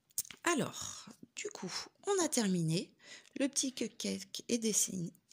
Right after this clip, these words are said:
est dé-, est dessiné. Nous allons passer maintenant au coloriage.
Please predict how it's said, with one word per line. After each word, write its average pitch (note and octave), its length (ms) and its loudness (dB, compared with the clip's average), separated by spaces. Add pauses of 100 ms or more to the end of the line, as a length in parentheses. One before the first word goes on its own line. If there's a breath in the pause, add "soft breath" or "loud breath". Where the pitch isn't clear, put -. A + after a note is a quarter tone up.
est C4 80 2
dé-, F3+ 640 0
est G3 60 -4
dessiné. E3+ 520 -2 (640 loud breath)
Nous C#4+ 220 4
allons A#3+ 180 4
passer A3+ 340 4
maintenant B3 480 0 (120)
au D#4+ 340 2
coloriage. G3+ 840 0